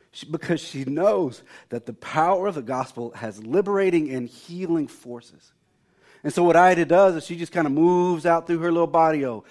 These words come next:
and she's on the hunt. Somebody's not acting right, something happens. She's like, "Hey, yo, what's, what's going on, little sister? Like, let me help you out." And she ministers to them. She feels, she figures out the stories, works with lawyers, begins to feed them information as they find,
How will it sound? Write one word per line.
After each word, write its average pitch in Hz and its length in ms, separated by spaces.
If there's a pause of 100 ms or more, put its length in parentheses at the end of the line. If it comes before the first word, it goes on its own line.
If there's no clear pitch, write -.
(140)
and 123 80
she's 151 200
on 160 140
the 156 100
hunt. 165 320 (260)
Somebody's 139 500
not 151 200
acting 170 300
right, 165 260
something 147 300
happens. 170 440
She's 147 160
like, 143 200
"Hey, 151 160
yo, 156 200
what's, 139 220 (120)
what's 147 200
going 165 240
on, 160 120
little 123 140
sister? - 260
Like, 120 140
let 135 80
me 143 80
help 147 220
you 160 120
out." 135 280 (260)
And 131 100
she 147 120 (100)
ministers 160 500
to 156 120
them. 165 360
She 139 180
feels, 160 580
she 135 80
figures 156 340
out 156 140
the 135 80
stories, 165 500 (240)
works 170 300
with 147 140
lawyers, 160 420
begins 147 300
to 135 80
feed 175 380
them 165 220
information 156 580
as 127 100
they 156 120
find, 156 460